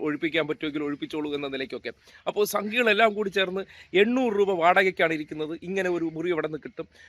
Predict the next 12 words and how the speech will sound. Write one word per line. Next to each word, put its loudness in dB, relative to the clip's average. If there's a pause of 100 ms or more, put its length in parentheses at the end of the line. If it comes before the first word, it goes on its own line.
(140)
പിന്നെ 2 (100)
കെട്ടിടം 0
നിർമ്മിച്ചത് -6
വി -6
കെ 0
പ്രശാന്ത് 0
ആണെങ്കിൽ -6
നിൻ്റെ -4
വീട്ടിൽ -6
നിന്നുള്ള -2
പൈസ -2
എടുത്താണോ -2